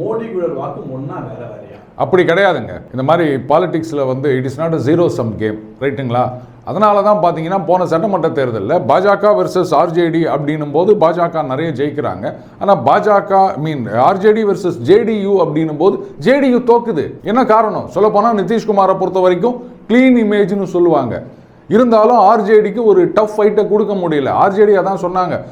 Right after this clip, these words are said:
Speaker 2: "நாங்க காங்கிரஸுக்கு நிறைய இடத்த தூக்கி கொடுத்து போட்டோம், அட்லீஸ்ட் அதுல நாங்க கம்பீட் பண்ணியிருந்தோம் அப்படின்னு சொன்னா எங்களுக்கே மெஜாரிட்டி கிடைச்சிருக்கலாம்" அப்படின்னு சொன்னாங்க. கரெக்டா?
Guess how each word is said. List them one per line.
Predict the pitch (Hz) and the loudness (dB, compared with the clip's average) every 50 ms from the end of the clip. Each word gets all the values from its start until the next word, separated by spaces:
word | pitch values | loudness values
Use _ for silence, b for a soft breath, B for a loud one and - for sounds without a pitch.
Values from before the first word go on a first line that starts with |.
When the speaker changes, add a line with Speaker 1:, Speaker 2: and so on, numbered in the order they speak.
| B B - | B B -8
Speaker 2:
"நாங்க | 135 143 139 131 | -4 -4 -2 2
காங்கிரஸுக்கு | 143 156 196 214 202 190 185 160 165 170 | 2 2 4 4 2 0 -2 -2 -2 -2
நிறைய | 156 139 156 185 185 180 | -2 0 2 2 2 2
இடத்த | 175 170 170 175 | 2 0 -2 0
தூக்கி | 160 180 185 175 175 | 0 0 2 2 2
கொடுத்து | 165 160 160 160 | 2 2 0 0
போட்டோம், | 156 151 143 139 143 143 139 - - - - - - | 0 0 0 0 -2 -2 -2 -4 -8 -12 -14 -6 -6
அட்லீஸ்ட் | 120 127 147 202 202 180 - - | -4 0 2 2 2 2 2 2
அதுல | 117 156 196 226 226 | 2 4 4 2 2
நாங்க | 220 202 190 190 180 180 | 2 2 2 2 0 -2
கம்பீட் | 165 175 185 170 202 208 170 170 | -2 -2 0 0 0 0 0 0
பண்ணியிருந்தோம் | 180 175 175 175 175 175 175 180 170 160 156 | -2 -2 -2 -2 -2 0 2 2 2 2 2
அப்படின்னு | 156 160 170 175 | 2 0 -2 -2
சொன்னா | 165 160 - 160 156 156 170 190 220 214 202 185 170 143 B B B B B B | -2 -2 -2 -4 -2 2 2 4 4 6 4 4 2 0 B B B B B B
எங்களுக்கே | 113 139 202 240 240 254 247 240 254 - 233 220 | -2 0 2 2 2 2 2 2 2 2 2 2
மெஜாரிட்டி | 208 175 175 180 202 202 190 170 175 151 | 2 0 0 2 2 2 2 0 0 0
கிடைச்சிருக்கலாம்" | 170 160 156 151 165 160 143 160 160 165 160 143 | -2 -2 0 -2 -2 0 2 2 4 4 2 2
அப்படின்னு | 131 143 151 147 131 - | 0 -4 -6 -6 -4 -4
சொன்னாங்க. | 139 143 151 147 135 113 104 80 - - - | -4 -2 0 -2 -2 -4 -6 -10 -12 -10 -4
கரெக்டா? | - 170 175 175 - 190 160 | -4 -4 -2 0 0 0 0